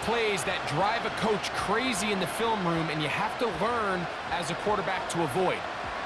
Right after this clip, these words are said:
You can take some chances. You can push the ball downfield, but not only to pick up a couple yards.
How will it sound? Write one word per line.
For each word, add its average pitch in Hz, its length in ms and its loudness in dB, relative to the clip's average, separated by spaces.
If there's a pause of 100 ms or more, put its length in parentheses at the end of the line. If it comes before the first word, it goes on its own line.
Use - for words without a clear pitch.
(320)
You 165 60 0
can 254 180 0
take 240 240 0
some 208 220 0
chances. 143 500 0
You 185 160 0
can 226 100 0 (140)
push 240 160 0
the - 160 0
ball 302 240 4
downfield, 180 560 0 (560)
but 170 160 0
not 269 240 2
only 277 180 4
to 214 140 2
pick 202 160 2
up 190 160 0
a - 80 -2
couple 185 320 0
yards. 143 400 0